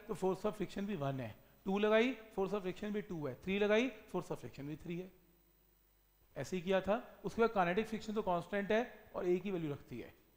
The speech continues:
इसे डायग्राम से समझा दिया। इसने कहा मान लो इस बॉडी को हिलाने के लिए फोर्स चाहिए दस न्यूटन,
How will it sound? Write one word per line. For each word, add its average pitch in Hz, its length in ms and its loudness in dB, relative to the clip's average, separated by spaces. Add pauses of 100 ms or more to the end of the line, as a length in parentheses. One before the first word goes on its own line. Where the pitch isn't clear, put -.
(300)
इसे 247 220 4
डायग्राम 156 320 4
से 165 120 -2
समझा 170 320 -2
दिया। 175 260 -2 (320)
इसने 214 280 -2
कहा 208 120 2
मान 202 360 2
लो 190 200 0 (180)
इस 202 140 -2
बॉडी 175 280 2
को 208 120 2
हिलाने 156 400 0
के 196 100 -2
लिए 196 260 2 (320)
फोर्स 180 320 0
चाहिए 185 260 0
दस 208 280 4
न्यूटन, 151 280 -2